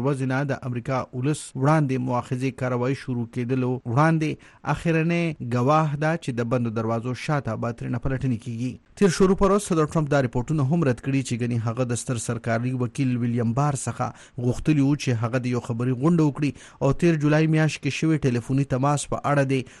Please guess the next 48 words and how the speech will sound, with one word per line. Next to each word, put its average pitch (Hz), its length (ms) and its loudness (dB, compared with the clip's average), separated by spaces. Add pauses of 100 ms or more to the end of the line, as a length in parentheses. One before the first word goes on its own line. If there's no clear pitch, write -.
(200)
ووایي 151 320 6
چې 143 120 -2 (100)
د 120 120 0
قانون 131 320 2
په 120 140 2
نظر 131 260 0
کې 117 240 -2
هغه، 127 400 2
یعنی 117 260 -2
صدر 113 240 -2
ټرمپ، 131 320 -2 (320)
پاک 123 300 0
دی. 101 160 -6 (600)
لومبي 175 260 6
واشنگټن 170 580 2
پوسټ 202 300 0
او 160 100 0
وروسته 165 320 0
نیویارک 143 340 -2
ټایمز 151 320 0
په 131 140 -4
خپل 143 240 -4
رپورټونو 127 420 -4
کې 123 160 -6
ویلي 127 240 -2
وو 135 140 -2
چې 123 160 -10
صدر 117 200 -4 (120)
ټرمپ 139 280 -2
د 107 120 -10
سرکاري 117 480 -8
وکیل 135 280 -6 (120)
یا 120 160 -6
اټارني 117 300 -6 (100)
جنرال 135 280 -2
ویلیام 113 320 -2
بار 139 240 0
څخه - 760 -12
دا 117 60 0 (100)
غوښتنه 165 420 -2
کړې 165 240 -2
ده 151 80 2 (100)
او 160 160 4
هغه 123 240 -4
ورته 123 240 -4
انکار 139 400 -2
کړی 139 220 -6
دی. 135 60 -6